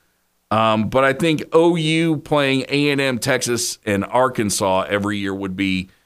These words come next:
just as good as O U playing Florida, Texas, and Arkansas every year, or O U playing Texas, Arkansas, Missouri every year. Just whatever it is, make it happen.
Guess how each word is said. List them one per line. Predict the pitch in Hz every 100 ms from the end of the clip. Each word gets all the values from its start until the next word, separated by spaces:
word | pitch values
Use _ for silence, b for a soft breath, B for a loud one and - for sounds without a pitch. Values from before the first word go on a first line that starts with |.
| b _
just | 127 131 120
as | 107
good | 120 110
as | 104 90
O | 113
U | 110 107 104
playing | 107 104 101 95 92 90 - _ _ _ _ _ _ _
Florida, | - - 131 135 123 110 101
Texas, | - 131 - 104 -
and | 107
Arkansas | 101 98 98 98 95
every | 98 101 101
year, | 92 95 95 95
or | - 92 98 95 92 90 b b b _
O | 113 123
U | 120 110
playing | 117 110 107 104
Texas, | 95 117 98 110 92
Arkansas, | 101 104 107 95 104 98
Missouri | 98 87 98 92 82 -
every | 80 85 80
year. | 78 78 90
Just | 113 107
whatever | 135 143 120 175 202
it | 185
is, | 165 147
make | 147 160
it | 156
happen. | 131 135 131 131 120 117